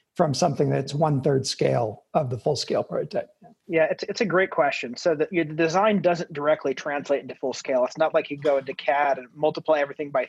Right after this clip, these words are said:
Speaker 2: three and, and call it a day. Uh, but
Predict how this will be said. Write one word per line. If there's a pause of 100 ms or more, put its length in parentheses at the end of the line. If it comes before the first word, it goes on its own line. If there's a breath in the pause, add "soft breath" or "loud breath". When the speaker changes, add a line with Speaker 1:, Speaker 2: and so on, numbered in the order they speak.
Speaker 2:
three (420)
and,
and
call
it
a
day. (400 loud breath)
Uh, (140)
but